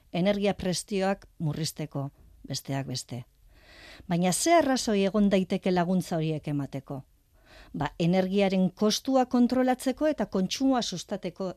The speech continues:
diote. Laguntza hauek gabe, gizarte ekonomiak lur joko lukela diote. Langabezi handitu eta energia bermea mehatxatuz. Ez da mehatxu makala. Beraz, gaur egun,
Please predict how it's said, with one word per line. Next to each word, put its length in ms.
diote. 540
Laguntza 540
hauek 240
gabe, 420
gizarte 400
ekonomiak 640
lur 320
joko 280
lukela 440
diote. 460
Langabezi 720
handitu 480
eta 240
energia 420
bermea 400
mehatxatuz. 760
Ez 220
da 160
mehatxu 480
makala. 380
Beraz, 640
gaur 320
egun, 380